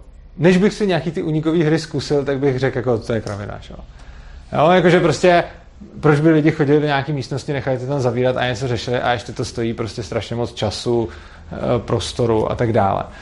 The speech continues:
Ale ono se ukazuje, že to je natolik dobrá zábava, že oni si můžou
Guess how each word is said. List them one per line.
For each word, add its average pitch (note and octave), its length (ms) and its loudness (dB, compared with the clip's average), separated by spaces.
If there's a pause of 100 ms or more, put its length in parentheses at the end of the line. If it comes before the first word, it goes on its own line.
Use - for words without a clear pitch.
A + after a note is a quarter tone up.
(160)
Ale G3 160 6
ono A3+ 140 8
se E3 100 6
ukazuje, F#3+ 800 6
že F3 440 6 (160)
to F#3 120 6
je F3 80 6
natolik E3+ 300 6
dobrá E3 300 6
zábava, E3 400 2
že D#3 180 0
oni D3+ 160 -2
si D#3+ 120 -4
můžou D#3 420 2